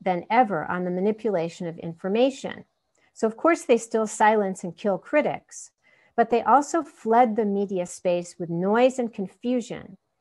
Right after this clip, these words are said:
drowning out messages that may threaten their power. And many of them leave, as Putin and especially Orban, uh, they leave a pocket of opposition, but they have to create confusion, and they use smear campaigns and they use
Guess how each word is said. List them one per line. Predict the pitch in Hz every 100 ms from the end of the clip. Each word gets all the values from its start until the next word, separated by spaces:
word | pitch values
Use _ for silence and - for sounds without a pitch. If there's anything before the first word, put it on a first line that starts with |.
| _ _
drowning | - 226 254 240 196 -
out | 240 240 -
messages | 185 190 - 180 170 160 -
that | 165
may | 175 175
threaten | - 208 - 185
their | 156
power. | 165 - 269 214 143 - - -
And | 220 220
many | 262 294
of | 240 214
them | 196 185
leave, | 220 233 226 - _ - -
as | 185
Putin | - 285 262 233 214
and | 175
especially | 170 - 220 - 220
Orban, | - 208 214 208 185 180 175 _ _ 220 _
uh, | 180 170
they | 190
leave | 208 240 208
a |
pocket | - - 247 262 220
of | 180
opposition, | 175 175 180 180 208 214 170 113 - _ -
but | 190
they | 202 196
have | 202 214 214 -
to | 220 185 170 - _ _ _ 214
create | - 240 240 233 -
confusion, | 202 - - 247 247 226 190 143
and | 147 185
they |
use | 180 196 190
smear | - 214 220 226
campaigns | 226 190 175 196 165 156 165
and | 170 156
they | 175
use | 160 190 180 175